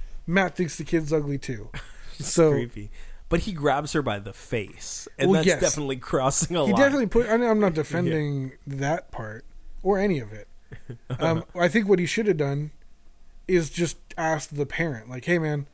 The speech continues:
Speaker 1: I dropped my ball and your kid got it. Can you
Speaker 2: Simple. Yeah,
Speaker 1: get it
Speaker 2: no,
Speaker 1: back,
Speaker 2: totally.
Speaker 1: please?"
Speaker 2: Well, also, what confused me watching this, even, so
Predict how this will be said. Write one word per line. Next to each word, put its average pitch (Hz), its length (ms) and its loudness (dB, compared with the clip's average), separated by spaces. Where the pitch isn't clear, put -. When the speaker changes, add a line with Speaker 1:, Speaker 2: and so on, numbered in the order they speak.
Speaker 1:
I 165 100 -2
dropped 208 220 6
my 175 120 2
ball 147 280 2
and 151 80 0
your 139 100 -2
kid 143 240 -2
got 143 220 2
it. 147 220 -2
Can - 240 -12
you 175 60 2
Speaker 2:
Simple. 175 440 2
Yeah, 139 240 2
Speaker 1:
get 110 100 2
it 113 60 -2
Speaker 2:
no, 120 140 -2
Speaker 1:
back, 165 120 0
Speaker 2:
totally. 151 300 2
Speaker 1:
please?" - 240 -6
Speaker 2:
Well, 214 200 6
also, 226 340 0
what 156 200 -2
confused 185 480 -4
me 147 220 -4
watching 123 500 -4
this, 113 240 -6
even, 151 460 -6
so - 340 -6